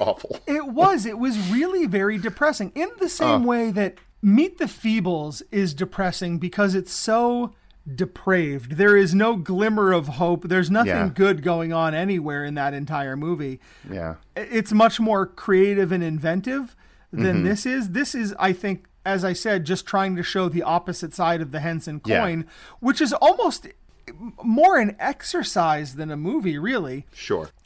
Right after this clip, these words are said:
Speaker 2: That's a hard movie to get into. I-, it's hard to get a laugh out of that. I can appreciate wanting to try and keep the Muppet legacy going into another generation. And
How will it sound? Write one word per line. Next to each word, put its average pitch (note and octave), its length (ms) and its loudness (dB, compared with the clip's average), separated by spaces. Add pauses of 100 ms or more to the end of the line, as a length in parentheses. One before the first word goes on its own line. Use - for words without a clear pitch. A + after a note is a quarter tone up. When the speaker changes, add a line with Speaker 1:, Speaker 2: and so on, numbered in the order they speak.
Speaker 2:
That's D#4 160 -4
a F#4 100 6
hard C4+ 340 4
movie B3 260 0
to G3+ 100 0
get F#3+ 180 2
into. G3 340 -2 (260)
I-, A3+ 60 -8
it's - 280 -8
hard F#4 240 0
to E4 60 0
get E4+ 120 0
a C#4 60 4
laugh A#3+ 420 0
out C#3 160 0
of A#2+ 100 -10
that. G2+ 280 -14 (520)
I A3 140 0
can B3 160 -6
appreciate A#3 680 -4
wanting F3+ 420 -4
to F3+ 100 -10
try D#3+ 320 -8
and D#3+ 260 -8
keep G#3 360 -10 (260)
the F#3 220 -6
Muppet F3+ 520 -2
legacy F3 760 -4
going E3+ 440 -4
into E3 300 -8
another D#3+ 340 -6
generation. D#3 840 -10 (340)
And A3 200 -4